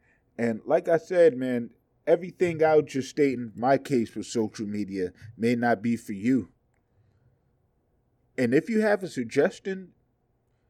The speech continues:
or how to intake social media, maybe what, go set a timer, fucking, uh, one or two hours a day top. If I can really discipline myself, I can do it.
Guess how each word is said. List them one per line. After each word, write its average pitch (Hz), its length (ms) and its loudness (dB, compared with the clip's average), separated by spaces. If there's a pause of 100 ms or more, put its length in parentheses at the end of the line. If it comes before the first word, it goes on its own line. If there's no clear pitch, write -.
(400)
or 127 280 4
how 143 180 0
to 139 280 -6
intake 147 580 -2 (120)
social 160 400 -2
media, 147 420 0
maybe 123 380 0
what, 110 320 -2
go 107 340 0 (420)
set 123 280 2
a 117 60 -2
timer, 110 640 -2 (400)
fucking, 95 580 -10 (460)
uh, 92 380 -2 (360)
one 135 340 2
or 117 80 2
two 139 280 0
hours 123 340 2
a 120 60 0
day 117 240 2
top. 113 420 -4 (880)
If - 180 -8
I 113 100 0
can 127 180 -6
really 127 240 2
discipline 127 580 -6
myself, 120 460 -2
I 123 80 -4
can 123 240 -10
do 143 180 4
it. - 140 -4